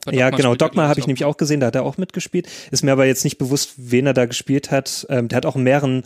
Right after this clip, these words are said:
Speaker 2: anderen Kevin Smith-Filmen mitgespielt, wie zum Beispiel, ähm, wie heißt denn hier, Jay and Silent Bob, Schlagen zurück oder, äh, Jersey Girl oder auch in, in Komödien wie Scary Movie drei hat er auch mitgespielt. Aber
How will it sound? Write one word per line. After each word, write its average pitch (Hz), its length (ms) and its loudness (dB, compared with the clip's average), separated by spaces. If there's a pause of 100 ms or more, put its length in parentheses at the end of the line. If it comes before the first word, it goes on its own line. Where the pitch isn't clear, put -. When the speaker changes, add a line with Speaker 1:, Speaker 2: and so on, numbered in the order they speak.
(200)
Speaker 2:
anderen 139 360 0
Kevin 127 260 0
Smith-Filmen 180 460 -2
mitgespielt, - 500 -6
wie 139 80 -2
zum - 160 -4
Beispiel, 123 500 0
ähm, 117 460 -2 (680)
wie 120 260 -4
heißt 123 200 0
denn 120 200 -2
hier, 117 240 0
Jay 123 160 2
and 120 100 0
Silent 117 320 0
Bob, 127 280 0 (200)
Schlagen 117 300 -4
zurück - 500 -6
oder, 117 720 0
äh, 113 180 -2
Jersey 143 300 -2
Girl 127 460 0 (760)
oder 120 220 4
auch 117 180 2
in, 120 220 0
in 120 240 -4
Komödien 123 400 0
wie 117 160 2
Scary 117 340 2
Movie 113 240 0
drei 107 320 -2
hat 107 140 -8
er 107 80 -10
auch 104 160 -12
mitgespielt. - 600 -10
Aber 135 220 -8